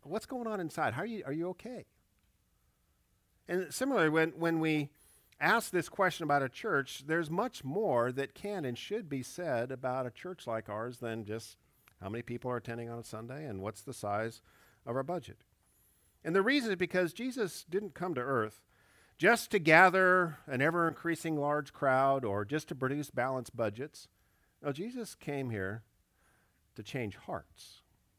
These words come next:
That's what he's interested in. And so God looks at our hearts to see how we're really doing.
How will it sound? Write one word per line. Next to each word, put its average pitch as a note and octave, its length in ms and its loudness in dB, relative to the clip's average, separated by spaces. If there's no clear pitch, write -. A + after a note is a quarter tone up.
That's F3+ 200 -10
what G#2+ 120 -6
he's B2+ 180 -6
interested F2 460 -10
in. F2+ 80 -16
And D#3 80 -2
so G3 140 0
God A#3 260 4
looks F#3+ 220 -2
at D3+ 80 0
our B2+ 100 4
hearts - 600 0
to D#3 80 0
see G#3+ 320 -2
how D#3 200 0
we're D3 300 0
really C3 540 -4
doing. C#3 300 -4